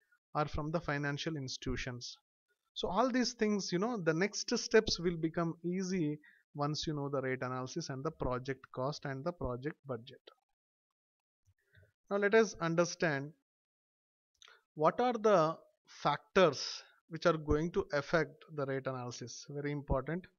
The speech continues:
The major types, uh, you know, majors one I have listed here. That is location of the project. Is it in accessible area? We can, whether we can access easily, or is it in inaccessible area?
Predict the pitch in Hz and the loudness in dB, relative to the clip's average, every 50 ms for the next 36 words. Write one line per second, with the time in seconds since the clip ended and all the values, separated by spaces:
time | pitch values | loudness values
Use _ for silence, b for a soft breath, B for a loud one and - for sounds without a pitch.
0 | _ _ _ _ _ _ _ _ _ _ - 165 165 165 170 180 202 196 226 214 | _ _ _ _ _ _ _ _ _ _ -4 0 2 4 4 4 6 6 4 4
1 | 208 208 190 180 175 175 - - - - 170 165 151 147 143 147 160 175 185 160 | 4 4 4 4 4 2 -2 -8 -12 -8 -4 -2 0 0 0 0 -2 -2 -2 0
2 | 147 147 156 160 170 180 175 165 160 165 160 151 143 147 143 135 135 127 131 131 | 0 0 0 2 2 0 0 0 -2 -2 -2 -2 -2 -2 -2 -2 -4 -4 -6 -4
3 | - - 160 147 135 120 139 147 165 - - _ _ _ _ _ _ _ _ _ | 0 2 2 2 2 0 0 0 0 -2 -4 _ _ _ _ _ _ _ _ _
4 | _ _ _ _ b b b b b b b b b b _ - 143 147 156 175 | _ _ _ _ b b b b b b b b b b _ -4 0 2 2 2
5 | 175 220 214 185 160 156 156 160 - - - - - - b b b b b - | 2 0 0 0 0 0 -2 -6 -12 -14 -14 -14 -16 -16 b b b b b -12
6 | 131 135 135 - - 196 196 196 - 202 185 151 147 139 127 - 120 113 113 113 | -8 -6 -4 0 2 2 2 2 2 -2 -2 -4 -4 -8 -10 -8 -8 -10 -10 -12
7 | - - _ - - b b b b b b b b _ _ _ _ _ _ B | -14 -18 _ -20 -20 b b b b b b b b _ _ _ _ _ _ B
8 | B B B B B B B - 165 160 170 196 196 202 196 180 143 143 151 - | B B B B B B B -6 -2 0 0 2 2 0 0 0 0 -2 -2 -2
9 | - - 190 180 - 196 180 185 190 196 - 180 180 180 180 190 196 220 269 320 | -2 -2 0 0 2 2 2 2 0 0 2 2 2 2 2 2 0 0 -2 -4
10 | - _ _ _ _ _ _ _ _ _ _ _ _ 165 156 151 175 165 - _ | -12 _ _ _ _ _ _ _ _ _ _ _ _ -10 -8 -6 -6 -8 -8 _
11 | - 160 143 147 151 165 165 160 165 165 - 160 143 - 143 151 151 - - - | -14 -6 -4 -2 0 0 0 0 0 -2 -2 -4 -4 -2 0 0 0 0 0 0
12 | 202 185 - 175 170 160 165 185 180 190 214 269 b b b b b b b b | 0 0 0 0 -2 -2 -2 -2 -2 -2 -2 -4 b b b b b b b b
13 | _ - - 170 170 170 165 170 190 175 180 180 180 180 - - 160 160 165 160 | _ -2 0 2 2 2 2 2 0 0 0 0 -2 -4 -6 -4 -2 0 2 0
14 | 160 - - - 151 - 151 143 139 127 127 120 120 120 113 113 | 0 0 -4 -6 -6 -4 -4 -4 -2 -2 -2 -2 -4 -6 -8 -10